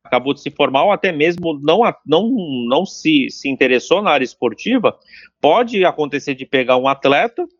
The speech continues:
que é profissional e tá em competição, e não pode dar muitas co-, mu-, muitas substâncias que nós normalmente damos no, na me-,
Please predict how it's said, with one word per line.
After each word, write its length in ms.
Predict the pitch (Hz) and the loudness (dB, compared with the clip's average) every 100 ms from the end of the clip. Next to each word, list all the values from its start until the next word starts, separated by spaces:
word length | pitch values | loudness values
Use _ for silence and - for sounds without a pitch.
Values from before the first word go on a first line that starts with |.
| _ - | _ -10
que 340 | 127 120 107 | -6 -4 0
é 240 | 113 117 | 2 2
profissional 760 | 127 123 107 - 117 117 165 180 | 0 -6 -8 -4 -2 2 2 0
e 80 | 123 | -4
tá 300 | - 131 170 | 0 0 2
em 120 | 151 | -2
competição, 760 | 139 120 127 - - 135 156 220 _ _ _ _ _ _ - | -10 -8 -8 -8 -2 0 2 -2 _ _ _ _ _ _ -4
e 400 | 131 127 127 131 | 0 4 4 4
não 100 | 208 | 2
pode 400 | 226 175 294 285 | 2 2 2 0
dar 240 | 160 151 | 0 -2
muitas 500 | 202 139 127 208 370 | -2 -6 -8 -6 -6
co-, 320 | - 202 202 135 | 0 0 2 0
mu-, 220 | 131 135 | -4 -8
muitas 580 | 131 135 180 226 185 143 | -6 -4 0 0 0 -2
substâncias 540 | 160 143 151 151 202 | -4 0 0 0 -6
que 140 | - | -4
nós 260 | 196 165 196 | 0 0 0
normalmente 800 | 175 269 302 262 151 254 - 143 | 0 2 2 2 2 2 0 -4
damos 640 | 120 123 139 131 117 110 | -4 0 2 2 -2 -6
no, 160 | 117 113 | -4 -4
na 160 | 113 | -4
me-, 180 | 117 117 | -4 -8